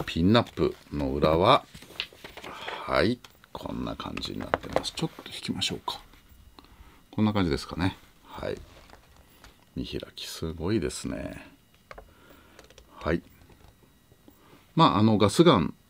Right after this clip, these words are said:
そろそろね、固定式とはいえね、全盛になってくる頃ですね。そんな中にね、やっぱりこういう力の入れたね、えー、モデルガンをね、こう発売してるわけですね。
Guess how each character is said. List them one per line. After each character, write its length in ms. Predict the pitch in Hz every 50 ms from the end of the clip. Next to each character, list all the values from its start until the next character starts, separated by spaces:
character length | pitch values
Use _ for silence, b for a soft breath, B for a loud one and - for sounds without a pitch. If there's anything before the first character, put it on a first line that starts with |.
| _ - _
そ 160 | - - - 123
ろ 120 | 123 110
そ 140 | - - 80
ろ 100 | 73 64
ね、 160 | 76 76 76
固 160 | - - 98
定 220 | 87 - 120 120 110
式 200 | - - - -
と 120 | - 117
は 80 | 95 71
い 120 | 64 60
え 60 | 62
ね、 260 | 64 71 71 71 71 -
全 280 | - 67 76 87 90
盛 320 | - - - 92 87 87 82
に 80 | 85
な 100 | 85 82
っ 60 | 80 -
て 160 | _ - -
く 120 | - - 80
る 100 | - -
頃 240 | - - 104 104 107
で 100 | - 67
す 140 | - - 69
ね。 340 | 71 71 69 69 67 - - B B B B B B B B -
そ 140 | - 156
ん 60 | 160 160
な 100 | 165 165
中 220 | 165 151 - 113
に 120 | 87 76
ね、 200 | 73 87 92 85 - -
や 80 | 92 85
っ 20 |
ぱ 140 | - - 87
り 80 | 73
こ 100 | 71 - - - 78 78
う 60 | 78
い 40 | 76
う 40 |
力 360 | - - - - 87 87 87 85
の 120 | 87 82
入 60 | 82
れ 100 | 80 78
た 120 | 76 - 76
ね、 200 | 80 92 95 - - - B B B B B B - - -
え 160 | 62 65 65
ー、 20 | 65
モ 140 | 67 69 69
デ 120 | 69 78
ル 120 | 78 85
ガ 80 | 73 65
ン 40 | 58
を 20 | 58
ね、 240 | - - 65 87 - - - -
こ 320 | - - 55 50 50 -
う 20 | -
発 220 | - - - -
売 280 | - - 55 58 - -
し 80 | -
て 120 | - - -
る 120 | - -
わ 100 | - -
け 120 | - - -
で 100 | - -
す 180 | - - -
ね。 360 | - 71 80 80 85 76 -